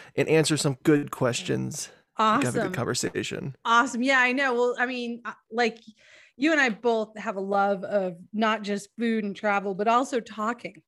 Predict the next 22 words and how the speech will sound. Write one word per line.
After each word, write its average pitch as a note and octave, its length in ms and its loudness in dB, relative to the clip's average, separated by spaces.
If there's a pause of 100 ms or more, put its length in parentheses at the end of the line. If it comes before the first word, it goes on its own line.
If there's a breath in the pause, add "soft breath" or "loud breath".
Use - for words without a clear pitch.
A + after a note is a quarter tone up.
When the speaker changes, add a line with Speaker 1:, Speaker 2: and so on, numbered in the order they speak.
(160)
Speaker 2:
because A#3+ 380 0
we B3 140 0
both A#3 340 2
have A#3 160 -4
podcasts. G#3+ 800 -6
You, C4+ 440 0
as A3+ 260 2
I A3 240 -2 (160)
told G#3+ 460 -4 (260)
everyone G#3 480 -4
before F#3 320 -10
we F#3 80 -6
jumped F#3 300 -8
on, D#3+ 260 -6 (380 loud breath)
have G3+ 320 0
the G#3 60 -8
podcast F#3+ 580 -4
called F3 240 -4
The G3 80 -2
Nomadic F#3+ 760 -2 (240)
Foodist G#3 540 -6
Show. E3+ 540 -6